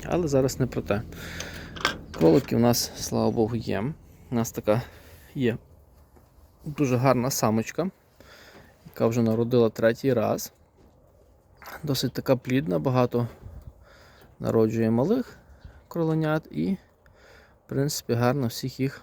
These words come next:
виводить. Ось так. Сьогодні тема буде йти про ось такі кормушечки. Дивіться, чим вони добрі. Є вони в наявності, не так вони зроблені ідеально, але вони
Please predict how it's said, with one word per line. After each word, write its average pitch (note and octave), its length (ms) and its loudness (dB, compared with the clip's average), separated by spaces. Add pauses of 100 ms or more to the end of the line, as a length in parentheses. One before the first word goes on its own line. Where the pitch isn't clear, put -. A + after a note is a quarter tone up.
(100)
виводить. B2+ 520 -2 (760)
Ось C3+ 100 -10
так. - 200 -10 (840)
Сьогодні G3+ 360 0
тема F3 300 -4
буде D3 220 0
йти E3+ 240 0
про D3 340 2 (400)
ось D3 160 -4
такі D3+ 380 -2 (400)
кормушечки. - 640 4 (1500)
Дивіться, B2+ 340 0 (520)
чим E3 280 4
вони D#3 200 4
добрі. G2+ 380 4
Є D3 100 6
вони E3 140 4
в C#3+ 40 4
наявності, F3 800 2 (320)
не B2 120 0
так A#2 240 2
вони A2 260 0 (100)
зроблені A2+ 540 2
ідеально, B2 600 4
але A#2+ 200 2
вони A#2 280 2